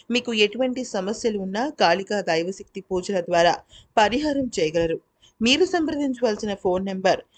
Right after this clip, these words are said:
ఎయిట్ జీరో ఫైవ్ జీరో సెవెన్ ఫోర్ ఫైవ్ వన్ టూ వన్. ప్రస్తుతం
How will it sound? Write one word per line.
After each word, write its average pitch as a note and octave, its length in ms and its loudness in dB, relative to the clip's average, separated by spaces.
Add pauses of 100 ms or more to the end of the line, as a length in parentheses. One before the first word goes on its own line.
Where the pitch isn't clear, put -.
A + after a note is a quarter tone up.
(220)
ఎయిట్ G#3+ 240 2
జీరో C#4 260 0
ఫైవ్ F#3+ 260 0
జీరో F#3+ 240 -2 (400)
సెవెన్ C4 380 4
ఫోర్ C#4+ 260 -4
ఫైవ్ G#3+ 280 0 (400)
వన్ G3 240 4
టూ G#3+ 160 -4
వన్. E3+ 180 -4 (1160)
ప్రస్తుతం E4 460 2